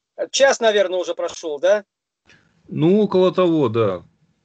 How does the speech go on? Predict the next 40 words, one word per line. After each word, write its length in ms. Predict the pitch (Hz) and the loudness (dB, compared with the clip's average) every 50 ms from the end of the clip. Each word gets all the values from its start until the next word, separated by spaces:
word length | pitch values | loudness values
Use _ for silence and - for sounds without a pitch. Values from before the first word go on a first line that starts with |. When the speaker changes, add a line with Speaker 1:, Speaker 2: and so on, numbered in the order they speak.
| _ _ _ _ _ _ _ _ _ _ _ _ _ _ _ _ _ _ _ _ _ _ _ _ _ _ _ | _ _ _ _ _ _ _ _ _ _ _ _ _ _ _ _ _ _ _ _ _ _ _ _ _ _ _
Speaker 1:
Ну, 140 | 175 180 196 | -20 -14 -10
Speaker 2:
Может, 220 | - 113 110 110 - | -10 -8 -8 -8 -8
побольше 460 | 110 98 92 95 98 95 - - 101 | -8 -6 -4 -4 -6 -6 -8 -16 -18
уже 120 | 90 85 87 | -18 -18 -20
даже. 220 | 85 85 82 _ _ _ _ _ _ _ _ _ _ _ _ _ _ _ _ _ _ | -20 -20 -20 _ _ _ _ _ _ _ _ _ _ _ _ _ _ _ _ _ _
Чё-то 220 | _ - - - 92 | _ -16 -10 -6 -4
я 60 | 240 | -4
Speaker 1:
смотри, 200 | 233 - - 226 | -2 -2 -4 -4
Speaker 2:
как-то 20 | |
Speaker 1:
ну, 140 | 202 247 269 156 | -2 -2 -2 0
Speaker 2:
у 0 | |
Speaker 1:
ты 20 | |
Speaker 2:
вас 140 | 113 113 110 | -2 -4 -2
Speaker 1:
смотри, 380 | - 269 269 - - 196 330 - | -2 -4 -4 -4 -4 -10 -10 -8
Speaker 2:
сколько? 0 | - | -4
Speaker 1:
как, 220 | - 269 262 254 - | -2 -2 -2 -2 -4
смотри, 340 | - - 247 226 262 254 240 | -10 -14 -14 -12 -10 -6 -6
как, 140 | 226 185 | -4 -2
можем 280 | 208 254 285 226 247 - | 0 0 0 0 0 -4
Speaker 2:
А, 180 | - - - 123 | -2 -2 -2 0
нет, 240 | 135 139 123 104 | -2 -2 -2 -4
Speaker 1:
заканчивать. 60 | - - | -4 -6
Speaker 2:
нет, 180 | 120 104 - _ _ _ - | -10 -10 -10 _ _ _ -12
нет, 280 | 120 117 104 104 - _ | -8 -8 -8 -8 -10 _
час 280 | - - 117 113 117 | -10 -10 -8 -10 -10
ещё. 280 | - - - 113 104 107 _ _ _ _ _ _ _ _ _ | -16 -18 -16 -16 -16 -16 _ _ _ _ _ _ _ _ _
Чу-, 160 | - - 165 | -12 -10 -4
около 340 | 147 143 123 113 139 135 135 | -4 -4 -2 0 0 -2 -2
часа, 340 | 127 - 135 117 110 113 110 | 0 -2 -2 -2 -2 -6 -8
наверное, 240 | 101 98 95 92 98 | -8 -8 -8 -6 -4
да? 160 | 120 147 143 | -4 -4 -4
То 120 | - - | -4 -6
есть 100 | 104 110 | -10 -8
восемь, 240 | - 113 110 113 135 139 143 | -8 -10 -10 -10 -12 -12 -10
ну, 260 | 151 165 170 156 - - 143 135 | -8 -8 -8 -8 -8 -12 -18 -10
часа 320 | - - 165 170 165 170 170 | -4 -2 -2 -2 -2 -4 -6
нет, 280 | 170 156 131 117 113 | -4 -4 -4 -6 -6
минут 280 | 123 123 131 135 120 107 - - _ - | -10 -10 -10 -10 -12 -12 -18 -20 _ -8
сорок, 280 | - 143 120 107 110 - | -6 -4 -4 -4 -8 -10
наверное. 400 | 101 95 95 92 90 87 87 | -14 -14 -14 -16 -18 -20 -20